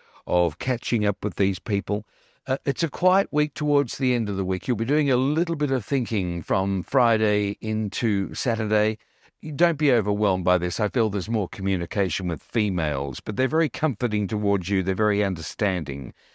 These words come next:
and you could be in a lot of talk with these particular people. It's a good week for you, Scorpio. Good luck. Sagittarius, you are in a nice cycle.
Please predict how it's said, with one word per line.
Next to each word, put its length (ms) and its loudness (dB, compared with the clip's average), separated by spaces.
and 200 0
you 120 2
could 200 -4
be 100 2
in 80 2
a 80 2
lot 220 0
of 140 -6
talk 380 -2
with 360 -4
these 240 -2
particular 560 -4
people. 540 -8
It's 160 -2
a 40 0
good 200 -2
week 240 -4
for 100 -6
you, 140 -2
Scorpio. 580 -2
Good 240 -6
luck. 280 -6
Sagittarius, 1200 0
you 240 0
are 400 0
in 520 0
a 180 2
nice 640 0
cycle. 680 0